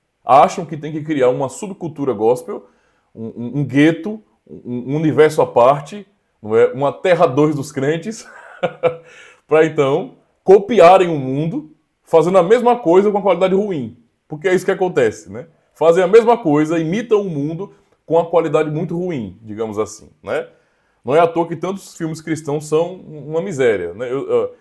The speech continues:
tem, eu tenho, eu sou bem seletivo com filmes, né? E também com filmes cristãos. Eu não gosto muito de filme cristão, não.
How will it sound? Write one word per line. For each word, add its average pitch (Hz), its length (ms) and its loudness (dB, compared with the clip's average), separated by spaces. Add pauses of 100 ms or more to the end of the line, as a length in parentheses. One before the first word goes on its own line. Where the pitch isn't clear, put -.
(340)
tem, 170 300 -4 (840)
eu 123 80 -6
tenho, 165 220 -8
eu 139 80 -4
sou 165 120 -4
bem 208 120 -2
seletivo 196 520 -2
com 160 140 -8
filmes, 143 580 -10 (220)
né? 98 300 -12
E 120 80 -8
também 165 420 0
com 160 140 -6
filmes 180 240 -10
cristãos. - 560 -14
Eu - 80 -20
não 139 100 -18
gosto 131 240 -6
muito 139 160 -14
de 143 60 -18
filme 131 180 -18
cristão, 147 260 -16
não. - 200 -20